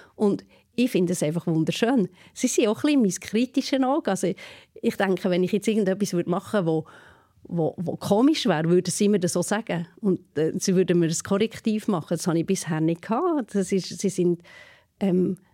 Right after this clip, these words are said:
sehr, sehr liebevoll. Aber ich glaube auch aus dem Grund, weil sie spüren, dass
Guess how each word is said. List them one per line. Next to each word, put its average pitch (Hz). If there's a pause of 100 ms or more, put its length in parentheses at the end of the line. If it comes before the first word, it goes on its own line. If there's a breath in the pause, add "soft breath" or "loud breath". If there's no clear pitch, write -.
(180 soft breath)
sehr, 277
sehr 262
liebevoll. 240
Aber 202
ich 208
glaube 214
auch 226
aus 202
dem 208
Grund, 220
weil 196
sie 185
spüren, 240
dass -